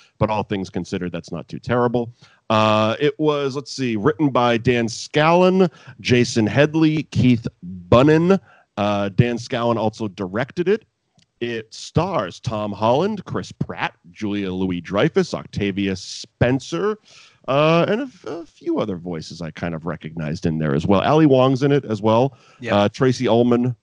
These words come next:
Speaker 1: uh, shows up in it. Of course, John Ratzenberger. It's a Pixar movie, so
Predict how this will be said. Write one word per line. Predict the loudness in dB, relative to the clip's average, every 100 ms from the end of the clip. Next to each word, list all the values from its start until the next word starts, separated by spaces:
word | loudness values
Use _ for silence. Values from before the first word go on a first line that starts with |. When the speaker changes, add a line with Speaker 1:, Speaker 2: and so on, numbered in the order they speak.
| -4
Speaker 1:
uh, | 0 2 2 0
shows | -2 -2 2
up | 0 2
in |
it. | 0 0 _ _ -6
Of | -4 2
course, | 2 2
John | -2 -2 -2
Ratzenberger. | -4 -6 -6 -4 -4 -4
It's | -6
a | -4
Pixar | -4 -2 -2
movie, | -2 -2 0 -2
so | -2 -2 -4